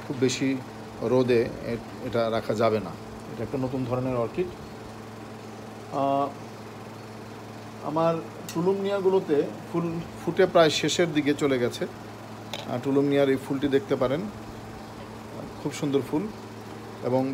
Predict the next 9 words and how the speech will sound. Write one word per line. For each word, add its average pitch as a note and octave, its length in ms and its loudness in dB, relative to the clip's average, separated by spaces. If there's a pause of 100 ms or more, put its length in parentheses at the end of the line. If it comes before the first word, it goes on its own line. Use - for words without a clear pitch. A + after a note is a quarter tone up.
টুলুমনিয়াটা D#3+ 1000 4 (200)
এগুলো C3+ 180 2
সবই D#3 340 4
bare C3+ 340 8
rooted, C#3+ 300 4 (1200)
আহ, A2+ 240 0
সব C3+ 280 2
bare C3 220 10
rooted, B2+ 300 4